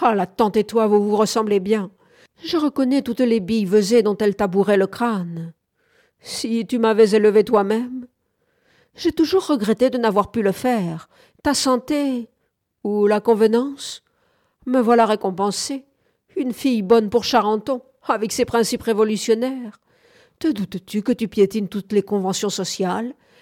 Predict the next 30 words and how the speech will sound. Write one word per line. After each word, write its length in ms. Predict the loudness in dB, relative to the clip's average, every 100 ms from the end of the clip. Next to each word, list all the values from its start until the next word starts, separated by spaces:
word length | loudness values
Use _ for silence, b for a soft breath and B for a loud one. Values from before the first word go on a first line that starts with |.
| b -10
Mais 120 | -4 -2
avec 300 | -2 -4 -4
ta 100 | -2
vérité, 640 | -2 -2 -6 -2 -2 -2 b b b
puisqu'il 400 | -2 0 0 2
n'y 100 | 0
a 60 |
que 120 | 2 0
la 120 | 0
tienne 320 | 0 0 -2
qui 120 | -8
compte, 460 | -6 -4 -4 -8 -16 b b
ce 120 | -2
n'est 140 | 0 2
pas 120 | 0
seulement 300 | 0 0 0
le 120 | 0
mariage, 640 | -2 -2 -2 -4 -4 -8 -12 b b
c'est 180 | 0 2
la 140 | 2
vie 260 | 2 0 0
qui 140 | 0
deviendrait 500 | 2 4 2 2 -2
impossible. 800 | -2 -2 -2 -2 -4 -4 -8 -18 _ _ _ _ -6
Voyons, 640 | -4 -2 0 0 0 -4
voyons, 600 | -4 -2 2 4 2 0
revenons 380 | -2 0 0 2
à 80 | 2
la 120 | 2
réalité. 840 | 2 0 -2 -6 -4 -2 -4